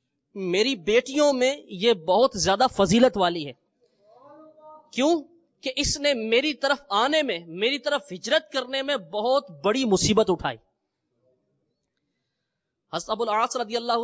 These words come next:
تعالیٰ عنہ بھی یہ بعد میں مسلمان ہو گئے، اور یہ مکہ پاک سے ہجرت کر کے مدینہ طیبہ آ گئے، اور یہ دونوں پھر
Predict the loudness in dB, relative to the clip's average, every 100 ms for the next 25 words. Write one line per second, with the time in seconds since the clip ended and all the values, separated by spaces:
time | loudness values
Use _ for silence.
0 | -2 -4 -2 -4 -4 -8 -12 -20 _ -18
1 | -6 -4 -4 -2 -4 -4 -8 -8 -6 -2
2 | 0 0 -2 -6 _ _ _ _ _ -4
3 | -4 -4 -8 -4 -4 0 -2 -2 -8 -8
4 | -4 -4 -4 -6 -8 -10 _ -10 -6 -4
5 | -4 -6 -6 -4 -2 -2 -2 -6 -8 _
6 | _ _ _ -8 -4 -4 -4 -12 -8 -8
7 | -6 -6 -6